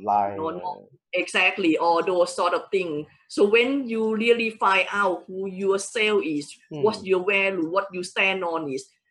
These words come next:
Speaker 2: at least it's a guideline, it's a
Speaker 1: Mm.
Speaker 2: guidance for you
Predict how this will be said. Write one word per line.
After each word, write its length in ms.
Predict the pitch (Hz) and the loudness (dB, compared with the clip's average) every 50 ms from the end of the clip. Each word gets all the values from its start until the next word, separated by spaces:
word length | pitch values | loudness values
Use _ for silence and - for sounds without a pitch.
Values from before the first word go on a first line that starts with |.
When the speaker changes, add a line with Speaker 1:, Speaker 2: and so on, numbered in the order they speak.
| _ _ _ _ _ _ _ | _ _ _ _ _ _ _
Speaker 2:
at 160 | - 233 - 226 | -2 -2 -2 -2
least 280 | 233 254 247 240 - | -2 -2 -2 -2 -6
it's 140 | 190 - - | -10 -6 -4
a 80 | 190 185 | -6 -4
guideline, 800 | - - 220 220 220 220 214 202 180 160 156 147 139 143 151 - _ _ _ | -2 -2 0 4 4 4 4 4 2 2 0 0 -2 -4 -8 -10 _ _ _
it's 120 | - - | -6 -4
a 80 | 165 - | -2 -2
Speaker 1:
Mm. 80 | 135 | 0
Speaker 2:
guidance 480 | - 220 214 214 214 208 190 156 151 147 _ _ | 0 0 2 2 2 2 2 0 -2 -4 _ _
for 180 | 180 175 165 | -2 -2 -2
you 360 | 165 180 196 202 202 202 196 | -2 -2 -4 -4 -2 -4 -6